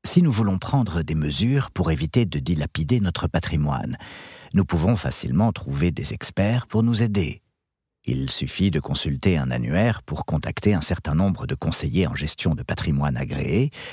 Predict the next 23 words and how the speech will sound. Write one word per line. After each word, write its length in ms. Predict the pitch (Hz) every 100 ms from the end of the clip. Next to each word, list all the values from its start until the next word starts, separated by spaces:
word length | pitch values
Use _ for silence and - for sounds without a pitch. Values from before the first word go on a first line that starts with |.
| - - -
Ces 160 | - 104
personnes 400 | - - 110 92
peuvent 200 | 76 73
nous 200 | 71 65
aider 220 | 64 87
à 100 | 69
clarifier 580 | - 76 - 78 - 85
nos 200 | 65 69
objectifs 460 | - 71 - 76 -
financiers, 720 | - 65 78 - 104 120 151 - - -
comme 360 | - 73 65 53
déterminer 560 | 80 80 71 71 87 85
le 140 | 62
montant 460 | 60 69 - 113 135
que 120 | 76
nous 140 | 71
devrions 400 | 78 69 73 73
épargner 520 | 73 71 76 73 82
pour 180 | - 64
la 120 | -
retraite, 480 | 107 117 127 - - -
par 160 | 78 98
exemple. 500 | 104 87 - -